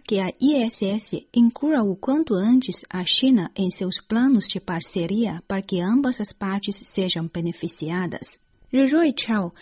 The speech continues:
é um nome de prestígio no meio aeroespacial internacional. O terceiro astronauta norte-americano de descendência chinesa da nasa registrou diversos feitos.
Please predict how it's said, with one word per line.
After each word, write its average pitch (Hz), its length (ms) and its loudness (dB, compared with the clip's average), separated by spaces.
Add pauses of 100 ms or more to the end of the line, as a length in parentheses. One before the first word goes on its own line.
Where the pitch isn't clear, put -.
(180)
é 262 80 4
um 311 80 6
nome 269 420 6
de 190 140 0
prestígio 190 720 -2
no 185 140 2
meio 202 500 2
aeroespacial 180 1040 -2
internacional. 175 1000 0 (800)
O 302 140 2
terceiro 294 600 0
astronauta 208 840 0
norte-americano 180 1000 0
de 190 120 -4
descendência 202 760 2
chinesa 190 600 0
da 170 160 -4
nasa 190 580 0
registrou 254 640 0
diversos 233 640 -2
feitos. 180 480 -2